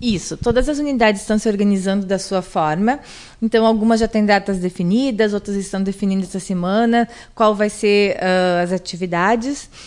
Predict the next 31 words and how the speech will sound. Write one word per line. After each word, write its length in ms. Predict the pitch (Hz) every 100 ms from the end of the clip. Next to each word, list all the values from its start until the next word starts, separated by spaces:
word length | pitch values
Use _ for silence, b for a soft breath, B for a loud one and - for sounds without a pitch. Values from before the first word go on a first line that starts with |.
| B B
Eu 140 | 202 220
já 160 | 233
tenho 340 | 226 226 214 220
aqui 440 | 214 - 226 226
do 120 | 196
dia 220 | 202 202
dezenove 640 | 208 190 208 202 190 208 220
do 140 | 185
dez. 600 | 175 190 294 - - - - - - - - - _ _ -
Então, 380 | 208 208 220
a 60 | 226
S 240 | 214 214
F 180 | 220 196
Progresso, 640 | 196 208 190 208 262 277 233
que 80 |
já 160 | 220 208
tem 180 | 202 196
bem 200 | 185 208
definido, 680 | 214 - 185 214 262 202 208
já 160 | 202
tá 140 | 196 202
bem 240 | 185 214
organizado. 840 | 202 190 190 175 185 202 233 233 226 B B B B
Elas 220 | 214 214
vão 120 | 214
ter, 320 | 208 220 202 -
ah, 180 | 190 190
auriculoterapia, 1200 | 196 175 190 180 196 175 170 - 285 269 240 202
massagem, 840 | 190 180 - 233 233 214 196 196
maquiagem, 920 | 202 185 - 214 226 220 196 185 185
reiki, 720 | 185 226 240 214 - - 202